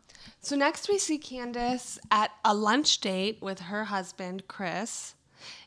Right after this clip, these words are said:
And, um, she asks him, like, "Can, we need to have more than one date night. Like, we can do a casual one." And his response is just,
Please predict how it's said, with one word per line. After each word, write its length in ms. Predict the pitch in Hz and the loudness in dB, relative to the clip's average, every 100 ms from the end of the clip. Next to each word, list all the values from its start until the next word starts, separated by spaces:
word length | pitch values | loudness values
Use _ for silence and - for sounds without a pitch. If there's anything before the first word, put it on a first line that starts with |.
| - | -14
And, 400 | 208 214 220 202 - | -8 -6 -6 -10 -4
um, 520 | 214 214 202 190 - - - - | -2 0 -4 -6 -10 -16 -18 0
she 480 | - 254 254 262 - - | 4 6 6 6 4 4
asks 440 | 214 254 - - | 4 4 -2 -6
him, 560 | 220 214 185 180 233 277 - | -2 2 2 2 -2 -6 -6
like, 180 | 202 175 - - | -4 -4 -8 -14
"Can, 260 | - 247 226 | -8 -8 -4
we 120 | 226 | -2
need 180 | 220 233 | -2 -2
to 60 | 226 | -2
have 160 | 208 | -4
more 180 | 196 202 | -4 -4
than 320 | 196 190 185 | -4 -6 -4
one 220 | 185 185 185 | -4 -4 -6
date 220 | 185 - | -8 -8
night. 180 | 180 - | -10 -8
Like, 120 | 175 | -10
we 100 | 180 | -8
can 120 | 190 | -8
do 120 | 185 | -6
a 40 | 185 | -8
casual 540 | - 190 190 185 175 | -8 -6 -6 -6 -6
one." 300 | 170 160 170 - - - - - - | -6 -8 -8 -12 -18 -18 -16 -16 -4
And 100 | 202 | 0
his 200 | 220 233 | 2 2
response 540 | 240 - 196 196 202 - | 0 0 0 0 0 -2
is 200 | 190 - | -4 -2
just, 540 | 196 190 190 - | -2 -2 -2 -6